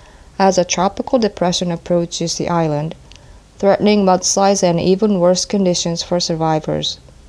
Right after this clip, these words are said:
China's legislature will review a new data privacy law. The National People's Congress will be in session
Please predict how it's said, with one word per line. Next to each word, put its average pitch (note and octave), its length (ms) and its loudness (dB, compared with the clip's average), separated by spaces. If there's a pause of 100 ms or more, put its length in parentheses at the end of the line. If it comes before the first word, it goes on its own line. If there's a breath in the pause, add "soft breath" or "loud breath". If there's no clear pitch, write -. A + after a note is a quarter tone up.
(2000 soft breath)
China's A3+ 480 2
legislature G3+ 800 2
will F3+ 240 0
review E3+ 460 0
a F3 100 2
new F3 240 0
data F3 380 2
privacy D#3+ 580 -2
law. D#3 380 0 (800)
The F#3 100 0
National A3+ 480 2
People's G#3 480 0
Congress F3 580 0
will E3 100 -2
be F#3 160 0
in E3 120 -2
session F3 500 -4